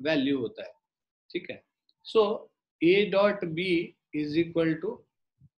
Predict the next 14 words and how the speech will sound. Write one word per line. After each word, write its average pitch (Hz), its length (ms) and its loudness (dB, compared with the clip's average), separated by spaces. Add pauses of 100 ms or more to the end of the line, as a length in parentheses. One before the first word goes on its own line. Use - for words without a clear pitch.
(160)
A 147 220 2
B 165 140 4 (160)
cos 156 160 0 (160)
theta 151 240 0
हो 147 140 2
गया। 160 220 -6 (480)
Since 208 220 2 (220)
A 175 120 8 (140)
B 190 40 -4 (200)
and 202 120 -2 (120)
cos 185 180 2
theta 196 460 -2
are 185 80 0
scalars, 180 540 2